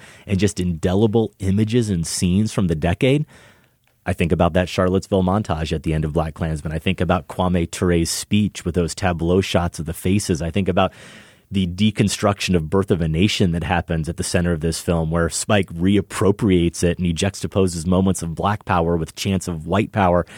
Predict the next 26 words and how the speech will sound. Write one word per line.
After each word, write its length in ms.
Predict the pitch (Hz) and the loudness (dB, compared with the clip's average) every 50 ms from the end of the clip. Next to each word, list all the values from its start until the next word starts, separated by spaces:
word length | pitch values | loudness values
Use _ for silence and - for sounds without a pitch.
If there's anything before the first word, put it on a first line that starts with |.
| - - - - | -20 -20 -16 -6
It's 400 | - 101 98 - - - - - _ _ _ _ _ _ _ _ _ _ _ _ _ _ _ _ | -2 -2 0 0 -2 -6 -10 -10 _ _ _ _ _ _ _ _ _ _ _ _ _ _ _ _
more 200 | 87 87 87 82 | 0 0 0 0
P 180 | - - 110 104 | 0 0 2 2
words. 320 | 90 82 78 78 71 - | 2 2 0 -2 -4 -6
It's 220 | - 90 80 - | -6 -8 -8 -8
provocative 640 | - - - 82 78 85 85 - - 87 85 82 78 - - | -4 -4 -2 0 2 2 2 2 2 2 2 0 0 -2 -6
and 260 | 80 87 78 76 76 | -6 -4 -4 -4 -4
it's 200 | - 87 - - | -4 -6 -6 -4
really 260 | 80 80 78 73 73 69 | -2 -2 -2 -2 -4 -2
powerful. 500 | - 92 78 71 69 71 - 76 69 67 - - - - - - - - - - _ _ _ _ _ | 0 0 0 0 -2 -4 -6 -8 -8 -8 -12 -20 -20 -20 -20 -20 -20 -20 -20 -20 _ _ _ _ _
At 120 | - 113 110 | -2 0 2
number 200 | 117 107 113 117 | 2 2 2 0
seventeen, 640 | - - 170 139 139 110 98 - 120 110 107 107 101 | 0 0 0 -2 -2 -4 -4 -2 0 2 2 2 0
I 120 | 82 101 95 | 0 0 0
have 220 | 87 110 101 90 | 0 0 0 -2
a 40 | 90 | -4
film 360 | - - 98 92 90 87 82 - - - - - _ | -2 0 2 2 2 2 0 -4 -8 -18 -20 -16 _
that 240 | - 90 95 95 - | -2 0 0 0 0
in 180 | 92 110 101 104 | 0 2 2 4
my 140 | 101 98 98 | 4 4 4
initial 840 | 95 95 95 98 104 113 127 117 - - 123 113 107 104 101 - | 4 4 4 4 4 2 0 0 0 0 2 2 4 2 2 0
bit 500 | 65 92 90 90 98 98 98 98 95 - - | -4 -6 -4 0 2 2 2 2 0 -4 -6
of 400 | - 95 90 90 92 90 85 82 | -4 -2 0 0 0 0 -2 -2
moving 460 | 87 92 92 101 104 95 104 95 92 | -2 0 2 2 2 2 0 0 -2
picks 320 | - - 104 90 - - - | -2 -2 -4 -4 -2 -4 -4
around 560 | 90 85 90 92 95 95 92 90 85 82 - | -2 0 0 0 2 2 0 0 -2 -6 -8